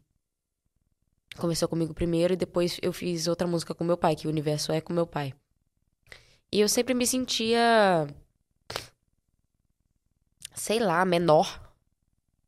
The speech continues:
por eu estar perto do meu pai. Não porque ele me fazia me sentir melhor, menor, porque as outras pessoas me faziam sentir menor. Ah, é Luísa e o pai dele. Não, é tipo,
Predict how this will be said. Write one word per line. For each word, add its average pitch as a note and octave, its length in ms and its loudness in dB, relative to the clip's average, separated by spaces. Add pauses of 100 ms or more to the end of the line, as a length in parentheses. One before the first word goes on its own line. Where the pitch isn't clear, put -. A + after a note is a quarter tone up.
(240)
por F#3 140 4
eu F#3+ 120 6
estar F3 260 0
perto E3+ 280 -6
do E3 80 -6
meu D#3+ 140 -2
pai. D#3+ 300 -4 (1040)
Não A#3 100 4
porque C4 220 4
ele A#3+ 120 6
me A#3 100 4
fazia G3+ 380 2
me F3+ 100 0
sentir - 260 -6
melhor, D3 300 -6 (100)
menor, D3+ 480 -2 (140)
porque - 280 2
as F3 140 2
outras G#3+ 260 0
pessoas D#3+ 340 -4
me C#3 100 -12
faziam C#3+ 280 -6
sentir C3+ 260 -14
menor. - 140 -2
Ah, E3+ 140 4
é D3 60 -2
Luísa E3+ 380 -2
e G3+ 160 0
o G3 60 -4
pai D3+ 220 -4
dele. C3+ 220 -10 (100)
Não, D#3+ 200 0
é - 60 -6
tipo, - 240 -10